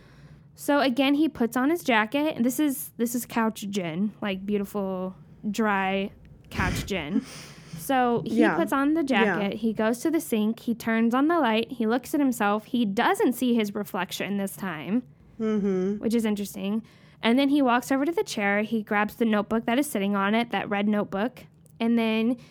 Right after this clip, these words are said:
Speaker 1: he opens it, he walks over to the light, he turns it off, and then he walks out the door. And then after he walks out the door, this white Korean, these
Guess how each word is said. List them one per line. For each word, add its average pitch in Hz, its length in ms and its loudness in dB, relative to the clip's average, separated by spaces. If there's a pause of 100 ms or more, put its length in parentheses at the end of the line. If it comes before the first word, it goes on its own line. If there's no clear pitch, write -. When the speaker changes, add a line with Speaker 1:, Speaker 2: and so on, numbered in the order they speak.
(300)
Speaker 1:
he 220 500 0
opens 254 360 2
it, 349 340 2
he 247 160 0
walks 214 320 2
over 214 180 2
to 247 80 2
the 311 120 4
light, 269 320 4
he 254 120 -2
turns 226 360 0
it 214 60 0
off, 330 440 0
and 226 120 2
then 220 100 2
he 214 120 0
walks 202 480 -2 (100)
out 240 300 0
the 311 100 0
door. 165 520 -2 (840)
And 247 220 6
then 247 320 4
after 247 400 2
he 269 100 4
walks 233 240 2
out 226 100 2
the 240 80 2 (120)
door, 196 260 0 (540)
this 226 360 2
white 240 480 0
Korean, 247 560 2
these 233 240 0